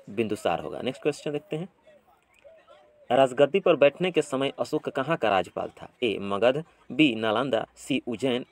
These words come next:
डी अवंती। इसका सही आंसर है दोस्तों अवंती। नेक्स्ट क्वेश्चन देखते हैं, किस अभिलेख में अशोक का नाम अशोक मिलता है? ए मास्की अभिलेख, बी गुर्जरा, सी प्रयाग स्तंभ अभिलेख, ए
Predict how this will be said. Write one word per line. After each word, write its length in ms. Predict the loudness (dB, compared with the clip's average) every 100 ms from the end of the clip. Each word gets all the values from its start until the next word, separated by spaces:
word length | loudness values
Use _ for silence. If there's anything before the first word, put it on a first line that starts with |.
| -6
डी 160 | -6 -2
अवंती। 400 | -2 0 -4 -12 -16 _ -10
इसका 240 | -6 -6 -4
सही 280 | -2 0 0
आंसर 300 | -2 -4 -4
है 100 | -4
दोस्तों 300 | -6 -8 -12 -2
अवंती। 420 | -2 -2 -8 -18 -20 _ _ _ -10
नेक्स्ट 200 | -10 -2
क्वेश्चन 320 | -4 -2 -4
देखते 220 | -4 -4
हैं, 160 | -6 -8 _ _ _ _ _ _ _ _ _ _ _ _ _ _ _ _ _ _ _ _ _ _
किस 180 | -2 -2
अभिलेख 420 | 0 2 6 6
में 120 | 6 -2 -4
अशोक 280 | -2 -4
का 120 | 0 0
नाम 180 | 0 -4
अशोक 300 | -8 -6 -8
मिलता 280 | -8 -10 -10
है? 100 | -12 -6
ए 160 | -6 -4
मास्की 560 | -6 -4 -2 -4 -4 0
अभिलेख, 380 | 0 0 -4 -8 _ _ _
बी 160 | 2 4
गुर्जरा, 480 | 2 4 6 6 4 _ _ _ -10
सी 240 | 0 0 0 2
प्रयाग 480 | 4 6 6 6 0
स्तंभ 360 | -4 0 0 4
अभिलेख, 340 | 2 2 -2 -4 _ _ _ _ _ _ 0
ए 220 | 2 2